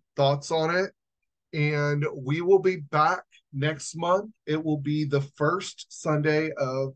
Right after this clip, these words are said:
the month, as long as that date is open, which I will be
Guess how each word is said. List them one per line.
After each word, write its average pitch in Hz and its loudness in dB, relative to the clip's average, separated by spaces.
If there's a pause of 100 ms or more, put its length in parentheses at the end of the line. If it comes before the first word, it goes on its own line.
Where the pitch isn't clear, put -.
the 135 2
month, 131 -2 (920)
as 120 -6
long 127 -4
as 139 -4
that 127 -4
date 123 -6
is 123 -6
open, 180 -2
which 127 -8
I 117 -4
will 117 -10
be 113 -10